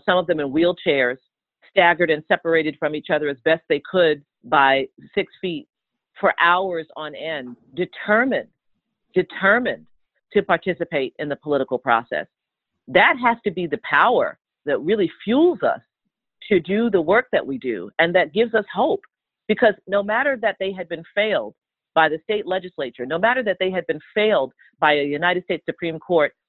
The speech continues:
who would not even deign, in its opinion, discuss the truth of the factual context and the reality of what voting would be like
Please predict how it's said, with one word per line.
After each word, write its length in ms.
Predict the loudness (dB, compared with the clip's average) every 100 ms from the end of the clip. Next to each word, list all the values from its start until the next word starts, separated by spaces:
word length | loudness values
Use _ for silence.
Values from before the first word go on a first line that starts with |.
| _
who 140 | -2 0
would 220 | 2 2
not 180 | 4 2
even 320 | 0 -4 -2
deign, 520 | 0 2 0 -4 -6 -12 _ _ _ -4
in 120 | -2
its 120 | -2 -4
opinion, 580 | -6 -2 0 0 -2 -6 _ -2
discuss 460 | -2 0 2 2 2
the 100 | -4 -4 -2
truth 220 | 0 0 -2 -2
of 100 | 0
the 80 | 2
factual 480 | 2 2 0 -2 0
context 460 | 0 0 0 -2 -2
and 120 | -4
the 60 | -2
reality 680 | 0 4 4 4 2 -6 _ _ _ -6
of 100 | -2
what 220 | -2 0
voting 260 | -2 -2
would 140 | -4 -6
be 100 | -4
like 260 | 0 -2